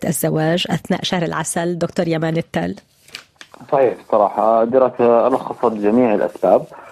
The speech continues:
Speaker 2: آه، الرئيسية لهذا الموضوع،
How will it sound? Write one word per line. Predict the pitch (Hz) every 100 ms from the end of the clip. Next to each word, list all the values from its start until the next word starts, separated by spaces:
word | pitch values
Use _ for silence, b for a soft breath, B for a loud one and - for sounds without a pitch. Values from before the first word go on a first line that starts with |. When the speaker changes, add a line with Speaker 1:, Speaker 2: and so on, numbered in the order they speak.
| B B B B
Speaker 2:
آه، | 123 104 98 95 -
الرئيسية | 113 107 98 - 98 98 151 _ _ _ _ -
لهذا | 110 110 95
الموضوع، | 92 95 92 98 120